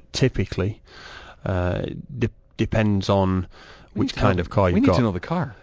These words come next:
Speaker 1: Yeah, but normally you have a, a lock and the, in the, in the base or the body of the car, and then on the boot part, so the tailgate,
Speaker 2: Yeah.
Speaker 1: uh, you'll have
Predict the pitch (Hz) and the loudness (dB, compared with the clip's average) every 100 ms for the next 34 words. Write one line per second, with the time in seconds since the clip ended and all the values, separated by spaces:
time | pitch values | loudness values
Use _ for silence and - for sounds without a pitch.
0 | - 113 92 90 - 135 151 123 98 98 | -2 2 4 2 4 8 8 8 4 4
1 | 104 101 95 95 92 - 90 95 113 - | 4 4 2 4 2 2 2 4 2 -2
2 | - - - - - 95 92 92 90 85 | -16 -16 -20 -10 -6 -4 0 0 0 -4
3 | - 92 90 - - 98 90 - - 101 | -6 -6 -8 -10 -10 -8 -8 -6 -2 -2
4 | 107 - 87 85 95 90 87 95 - 92 | -2 -2 -2 -2 -2 -2 -4 -8 -6 -2
5 | 90 90 92 95 95 90 92 107 104 - | -2 0 0 0 0 -2 2 2 2 -2
6 | - - - - 90 90 - - 90 - | -20 -20 -2 0 2 0 -2 -6 -8 0
7 | 98 92 87 95 - _ 107 98 95 95 | 0 0 -2 -4 -6 _ -2 -2 -2 -4
8 | 92 90 90 98 90 98 95 87 - - | -2 -4 -2 -2 0 0 0 -2 -8 -20